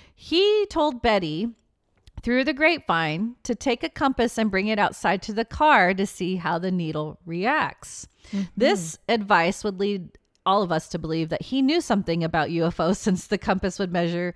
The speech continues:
Speaker 1: magnetism, not radiation.
Speaker 2: That,
Speaker 1: So
Speaker 2: yes,
Speaker 1: the
Speaker 2: okay.
Speaker 1: physicist is onto something. Okay.
Speaker 2: Okay.
Speaker 1: So reluctantly, Barney went outside to check the car,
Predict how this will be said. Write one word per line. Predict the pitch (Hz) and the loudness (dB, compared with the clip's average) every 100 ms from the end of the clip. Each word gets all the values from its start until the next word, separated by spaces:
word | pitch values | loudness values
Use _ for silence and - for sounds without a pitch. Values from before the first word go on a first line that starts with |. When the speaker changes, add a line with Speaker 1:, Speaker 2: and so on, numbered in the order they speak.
| - | -8
Speaker 1:
magnetism, | 180 190 185 202 190 185 165 160 | -4 0 2 2 0 0 -2 -2
not | 160 160 160 | -2 -2 -4
radiation. | 165 165 156 175 175 - 87 95 165 - - - - | -4 -2 -2 -2 -2 -4 -8 -8 -10 -14 -20 -12 -4
Speaker 2:
That, | 180 - | -4 -4
Speaker 1:
So | - | -8
Speaker 2:
yes, | 214 226 220 180 190 | 2 4 4 2 -2
Speaker 1:
the | |
Speaker 2:
okay. | 180 | -2
Speaker 1:
physicist | 214 220 190 185 170 - | 0 2 0 2 -2 -2
is | 165 175 | -6 -2
onto | 180 156 | 0 -2
something. | 139 147 147 151 190 | -4 -10 -10 -10 -6
Okay. | 175 170 | -4 -2
Speaker 2:
Okay. | 190 170 165 190 240 - _ | 0 0 0 -2 -6 -14 _
Speaker 1:
So | - 262 | 2 4
reluctantly, | 262 226 262 - 285 196 180 | 4 6 4 4 -2 0 -2
Barney | 185 185 233 285 208 | 2 4 6 4 2
went | 180 | 0
outside | 160 127 - 165 180 185 | -2 -4 0 2 0 -2
to | |
check | 170 185 165 | -6 -6 -6
the | 160 | -10
car, | - 165 156 160 233 | -4 -2 0 0 -4